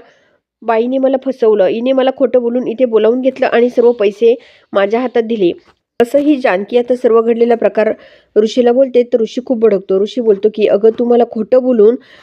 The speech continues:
इकडे निघून आली आणि काय करून बसली," असं पण इकडे हा ऋषी या जानकीला बोलतो. तर आता हे सर्व ऐकताच ऋषी खूप टेन्शनमध्ये आलेला असतो. दुसरीकडे आता असं बघायला मिळतं की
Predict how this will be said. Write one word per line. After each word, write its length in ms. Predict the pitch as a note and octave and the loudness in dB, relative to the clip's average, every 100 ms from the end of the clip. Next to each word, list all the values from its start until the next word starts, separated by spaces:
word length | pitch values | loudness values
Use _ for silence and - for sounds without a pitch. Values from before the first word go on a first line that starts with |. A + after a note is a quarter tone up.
| - | -8
इकडे 260 | A3 B3 C4 | -6 -2 0
निघून 240 | A#3+ A#3+ - | 2 0 0
आली 140 | A3 | 0
आणि 200 | - A#3 | 2 0
काय 220 | A#3+ G3+ | 0 0
करून 260 | G3+ A#3+ A#3 | 0 -2 -2
बसली," 420 | G3+ G3 F3+ E3 - _ _ _ | -4 -6 -8 -10 -10 _ _ _
असं 240 | G3+ G3 A#3+ | -8 0 0
पण 180 | B3 | 0
इकडे 200 | B3 A#3 | -2 -2
हा 200 | A#3 A#3+ | -2 -2
ऋषी 280 | A3 G3 A3+ | -6 -6 0
या 100 | A3 | 0
जानकीला 460 | G#3 F#3+ G3 G#3+ G#3+ | 2 -2 0 0 0
बोलतो. 480 | A#3+ B3 G3+ A#3 - _ _ _ _ - | 0 2 0 0 -6 _ _ _ _ 0
तर 80 | C#4 | 0
आता 180 | C#4 | 2
हे 220 | D4+ D4 D4+ | 0 0 0
सर्व 460 | D4+ C4+ C4+ C4+ - _ _ _ - | 0 2 2 2 -2 _ _ _ -8
ऐकताच 400 | A#3+ A#3+ C#4 C4+ | -6 -2 -4 -4
ऋषी 220 | B3 C4+ | -8 -8
खूप 180 | B3+ C4 | -6 -2
टेन्शनमध्ये 500 | A#3 G#3 A#3+ A#3+ A#3 | 0 0 -4 -2 0
आलेला 260 | A#3+ B3 B3 | 0 0 0
असतो. 380 | B3 - A#3 A3 | -2 0 2 0
दुसरीकडे 440 | A#3 A#3+ C#4 D4 | -4 -4 -2 0
आता 180 | D#4 D#4 | 0 -2
असं 280 | A#3 A#3+ C#4+ | -4 -4 -2
बघायला 280 | C4 C4 | 0 0
मिळतं 260 | C4 G#3 G#3 | 0 -2 -4
की 320 | A3 G#3 A#3 | -2 -4 -6